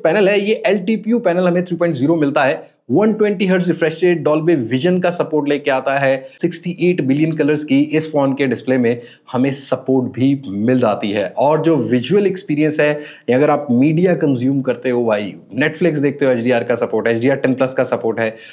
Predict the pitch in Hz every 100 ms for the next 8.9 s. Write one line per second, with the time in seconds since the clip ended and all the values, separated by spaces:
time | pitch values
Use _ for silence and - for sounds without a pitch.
0 | - - 139 139 180 180 - - 240 -
1 | 170 185 185 185 175 180 214 175 143 156
2 | 160 185 190 - 151 160 175 180 165 190
3 | 190 202 - - 208 262 196 190 - 160
4 | 185 202 - 165 143 135 151 120 127 -
5 | - _ 143 - 185 180 185 - - -
6 | 113 113 - 220 202 190 185 170 151 156
7 | - - _ 147 156 160 185 180 214 196
8 | 214 196 147 156 156 127 135 156 -